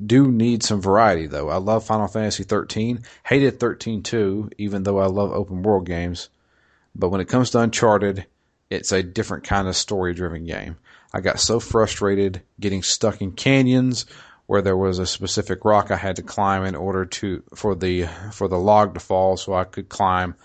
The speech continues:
across and the vine to snap, et cetera, et cetera. Or getting past a puzzle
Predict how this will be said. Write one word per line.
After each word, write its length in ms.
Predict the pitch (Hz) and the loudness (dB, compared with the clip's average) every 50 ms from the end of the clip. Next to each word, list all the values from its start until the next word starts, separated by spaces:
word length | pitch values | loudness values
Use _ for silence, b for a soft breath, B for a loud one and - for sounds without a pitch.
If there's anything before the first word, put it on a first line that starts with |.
| b b b | b b b
across 680 | - - - - 113 104 90 90 90 87 - - - b b b b b b b b b b b _ _ | -14 -14 -4 0 2 4 4 4 2 0 -2 -6 -10 b b b b b b b b b b b _ _
and 480 | - 95 92 90 87 87 90 87 - - _ _ | -8 -6 -4 -4 -4 -4 -6 -6 -10 -12 _ _
the 220 | - 82 95 101 90 | -18 -8 -6 -6 -4
vine 400 | 78 95 92 92 90 87 87 85 | 0 0 2 2 2 0 -4 -6
to 80 | - | -6
snap, 420 | - - - - 98 90 87 85 85 | -6 -6 -2 -2 0 0 0 -2 -4
et 140 | 80 - | -8 -8
cetera, 360 | - - 95 90 - - 76 - | -6 -4 -4 -4 -4 -6 -8 -8
et 100 | - - | -2 0
cetera. 360 | 139 139 135 135 131 127 127 B B B B B B B B B B B B B B B B B B B B _ _ _ | 2 2 2 2 0 -2 -2 B B B B B B B B B B B B B B B B B B B B _ _ _
Or 280 | - 202 202 202 190 185 | 4 6 8 8 6 6
getting 440 | 147 131 143 170 170 175 170 156 127 B B B - 104 - _ | 2 2 2 2 2 2 0 -4 -4 B B B -14 -14 -14 _
past 320 | - 143 139 135 123 - - | 0 2 2 2 0 -2 -6
a 40 | - | -6
puzzle 520 | - - 139 143 123 113 117 120 117 | -2 0 2 2 2 0 -4 -6 -6